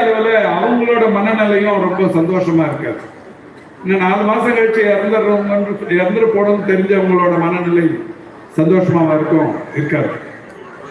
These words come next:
அதனால என்ன பண்ணிருக்கிறோம்னா, தமிழ்நாட்டுல மாண்புமிகு முதல்வர் வழிகாட்டுதலின்படி இன்னைக்கு ஒரு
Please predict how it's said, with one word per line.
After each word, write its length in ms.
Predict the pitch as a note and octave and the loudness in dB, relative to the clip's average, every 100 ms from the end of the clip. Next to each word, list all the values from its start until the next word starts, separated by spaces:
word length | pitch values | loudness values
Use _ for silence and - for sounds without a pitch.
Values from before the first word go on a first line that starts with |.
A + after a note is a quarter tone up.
| - - - C#3 | -18 -18 -12 -2
அதனால 280 | E3+ G3+ G#3 F#3+ | 0 2 2 2
என்ன 100 | G3 | 0
பண்ணிருக்கிறோம்னா, 640 | F3+ F3 D#3+ D#3+ D3+ D#3 F#3 E3 | 0 2 2 2 2 2 2 0
தமிழ்நாட்டுல 500 | F3 F3 D#3+ D3+ D3+ - - - - - - - - - - | 2 0 0 0 0 -2 -8 -12 -16 -18 -18 -20 -20 -16 -2
மாண்புமிகு 420 | D#3+ F3 F3+ F#3 E3+ | 2 4 2 2 2
முதல்வர் 400 | E3+ G3 F#3+ E3 | 4 4 4 4
வழிகாட்டுதலின்படி 880 | E3 E3+ E3 D#3+ D3+ D3+ D3 D3 F3 F3 - D#3+ - - - - - - | 4 4 2 2 2 2 2 2 4 4 2 -2 -6 -10 -14 -16 -18 -14
இன்னைக்கு 220 | - D#3+ D#3+ | 0 4 6
ஒரு 120 | D#3+ | 6